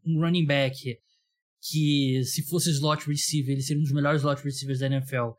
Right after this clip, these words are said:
E um wide receiver, que se ele fosse um running back, ele seria um dos melhores running backs da N F L, no Deebo Samuel, é uma versatilidade que nenhum, nenhum outro time tem. A defesa dos Eagles contra o passe é uma das melhores da N F L. Eu até tava olhando aqui em P A por jogada,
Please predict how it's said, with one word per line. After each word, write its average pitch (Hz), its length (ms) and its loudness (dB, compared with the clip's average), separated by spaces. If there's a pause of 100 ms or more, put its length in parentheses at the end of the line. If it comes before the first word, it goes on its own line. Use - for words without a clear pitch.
(300)
E 165 120 0
um 170 100 4
wide 165 180 4
receiver, 151 480 0
que 135 60 -10
se 160 100 -6
ele 151 80 -2
fosse 175 200 0
um 170 40 2
running 165 220 2
back, 139 280 2
ele 147 120 -2
seria 156 140 0
um 156 40 2
dos 139 120 0
melhores 147 320 2
running 139 160 0
backs 135 240 -2
da 135 80 -2
N 127 80 0
F 123 160 -6
L, 165 240 0 (360)
no 131 120 -2
Deebo 127 220 0
Samuel, 160 520 0 (300)
é 120 60 -10
uma 139 140 2
versatilidade 139 680 -2
que 151 80 -6
nenhum, 160 460 2 (100)
nenhum 156 240 2
outro 165 160 -2
time 165 380 0 (180)
tem. 143 280 2 (440)
A 165 120 2
defesa 196 380 2
dos 180 260 2
Eagles 147 520 0
contra 208 480 0
o 151 100 -4
passe 160 680 0 (500)
é 143 120 0
uma 175 220 2
das 175 140 2
melhores 165 400 2
da 151 100 0
N 156 120 2
F 139 200 -4
L. 139 300 2
Eu 143 60 -4
até 151 120 -6
tava 208 140 -2
olhando 170 220 0
aqui 151 200 -4
em 147 120 2
P 143 220 -2
A 135 60 -10
por 139 80 -2
jogada, 127 640 -2